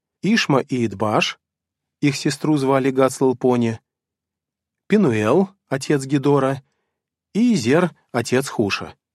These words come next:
Это сыновья Хура, первенца Ефрафы и отца Вифлеема. У Ашхура, отца Фикоя, было две жены — Хела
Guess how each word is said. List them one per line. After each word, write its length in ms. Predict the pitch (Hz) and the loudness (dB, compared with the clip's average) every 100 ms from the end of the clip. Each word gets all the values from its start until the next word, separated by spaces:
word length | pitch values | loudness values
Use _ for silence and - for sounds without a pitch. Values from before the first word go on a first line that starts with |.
| _ _ _ _ _ _ _ _ _ _ _ | _ _ _ _ _ _ _ _ _ _ _
Это 200 | 208 240 | 2 2
сыновья 520 | 202 165 135 120 170 | 2 2 0 2 0
Хура, 520 | 175 151 131 104 90 - _ _ - | 2 2 2 0 -4 -12 _ _ -2
первенца 500 | 143 143 131 - 113 | 0 0 -2 -2 -2
Ефрафы 720 | 101 117 160 190 185 156 143 _ - | -2 2 2 2 0 -2 -2 _ -2
и 100 | 135 | 0
отца 320 | 135 - 127 | 0 0 0
Вифлеема. 720 | 139 139 135 113 104 87 76 _ _ _ _ _ _ _ _ _ _ _ _ _ _ _ _ _ _ - | 0 -2 -4 -2 -4 -6 -12 _ _ _ _ _ _ _ _ _ _ _ _ _ _ _ _ _ _ 0
У 140 | 135 | 2
Ашхура, 640 | 123 - 285 262 131 98 - | 2 0 2 4 2 0 -2
отца 320 | 127 - 120 | -4 -2 -2
Фикоя, 600 | 170 - 123 104 87 - _ _ _ _ - | -2 0 0 0 -4 -12 _ _ _ _ -2
было 260 | 156 254 | 2 2
две 180 | 147 175 | 2 2
жены — 460 | 170 190 120 90 - _ _ _ _ _ _ | 2 2 0 -4 -12 _ _ _ _ _ _
Хела 520 | - 185 240 226 202 | -2 2 4 4 2